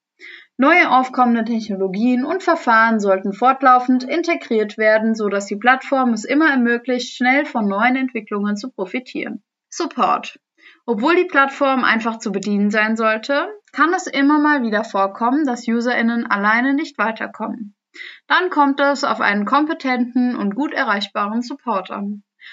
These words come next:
Optimalerweise agiert dieser auch als Sparringspartner und kann bei der Interpretation von Ergebnissen unterstützen. Fazit. Softwarelösungen, die es Werbetreibenden ermöglichen, Marketing-Mix-Modelings eigenständig durchzuführen,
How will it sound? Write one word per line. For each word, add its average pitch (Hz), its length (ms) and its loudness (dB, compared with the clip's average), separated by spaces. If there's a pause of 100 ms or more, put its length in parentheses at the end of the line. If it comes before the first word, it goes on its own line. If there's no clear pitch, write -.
(200)
Optimalerweise 226 1160 2
agiert 208 360 -2
dieser 220 540 0
auch 311 240 4
als 294 160 -2
Sparringspartner 220 1040 0
und 370 300 -4
kann 240 220 -2
bei 214 100 0
der 208 140 -2
Interpretation 226 880 -4
von 208 220 -4
Ergebnissen 208 600 -6
unterstützen. 269 800 -8 (460)
Fazit. 220 680 0 (280)
Softwarelösungen, 294 1120 2
die 247 120 2
es 226 140 -4
Werbetreibenden 220 760 2
ermöglichen, 240 680 0
Marketing-Mix-Modelings 240 1300 0
eigenständig 233 640 0
durchzuführen, 233 800 -2